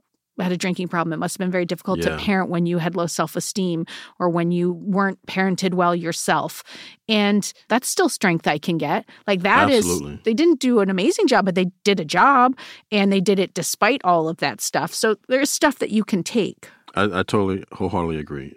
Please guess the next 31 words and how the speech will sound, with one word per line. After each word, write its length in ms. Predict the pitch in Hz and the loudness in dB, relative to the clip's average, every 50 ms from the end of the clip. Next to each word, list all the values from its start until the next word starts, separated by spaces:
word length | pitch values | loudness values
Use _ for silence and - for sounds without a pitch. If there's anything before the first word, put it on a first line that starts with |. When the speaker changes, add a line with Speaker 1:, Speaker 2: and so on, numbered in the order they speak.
| - | -6
Speaker 2:
And 260 | 87 85 82 85 80 - | -4 -4 -4 -4 -6 -8
to 100 | - - | -10 -2
piggyback 440 | - 131 135 131 95 95 87 - 82 | 0 2 2 2 0 0 -2 -2 -4
on 80 | 78 78 | -8 -8
that, 100 | 76 65 | -8 -8
Robin, 320 | 69 67 69 - 71 76 _ _ - - _ _ _ _ _ _ _ _ _ _ _ _ _ _ _ - | -10 -10 -12 -12 -14 -18 _ _ -20 -20 _ _ _ _ _ _ _ _ _ _ _ _ _ _ _ -6
there 260 | 87 95 120 131 135 | 0 4 4 6 6
are 160 | 131 120 110 | 6 4 4
le-, 260 | 104 101 98 98 101 - _ _ _ _ _ - | 2 2 0 -2 -2 -6 _ _ _ _ _ -6
lessons 800 | 85 95 98 113 135 143 - - 101 87 78 73 71 64 - - | -2 0 2 2 2 2 -2 -4 -4 -4 -4 -4 -8 -10 -12 -10
that 160 | 73 73 - | -12 -12 -8
can 180 | - 98 90 | -6 -6 -4
be 120 | 85 90 87 | -4 -4 -4
learned, 500 | 90 127 175 170 - 139 - 50 - - _ _ _ _ _ - | -2 -2 -2 -2 -2 -4 -6 -12 -18 -20 _ _ _ _ _ -8
right? 280 | - 82 95 104 107 | -4 -2 -2 -2 -2
So 300 | - - 117 110 107 104 | -2 0 0 2 2 2
not 320 | 104 90 92 107 131 147 - | 0 -2 -2 0 0 0 0
so 140 | - 151 143 | -2 -2 0
much 480 | 139 135 127 120 - - - - - _ _ _ _ _ | 0 0 0 -2 -4 -6 -10 -10 -12 _ _ _ _ _
trying 240 | - - 127 113 113 | -4 0 2 2 2
to 220 | - - 92 80 76 _ _ _ - 80 78 | 2 -2 -6 -6 -8 _ _ _ -14 -14 -6
gain 360 | - 104 110 113 113 110 107 | -2 0 2 2 2 2 0
strength 440 | 101 - - - - 113 110 107 110 | -2 -4 -8 -4 -2 0 0 0 -2
and 100 | 110 95 | -2 -4
resilience 800 | 87 87 87 82 82 85 95 107 135 147 143 127 107 92 - - | -2 -4 -6 -6 -6 -4 0 2 2 4 4 2 2 0 -4 -8
all 260 | - 87 98 104 92 | -4 -2 -2 -2 -2
the 80 | 92 | -2
times 580 | - - - 92 85 82 80 76 73 73 71 - | -6 -6 -6 -4 -4 -4 -4 -6 -8 -10 -12 -14
from 260 | - - - 80 80 80 | -14 -12 -10 -8 -8 -8
your 100 | 65 71 | -6 -6
ancestors, 720 | 76 78 76 - - 71 69 - - 65 65 65 82 - | -6 -6 -6 -8 -10 -10 -10 -10 -12 -14 -14 -14 -16 -20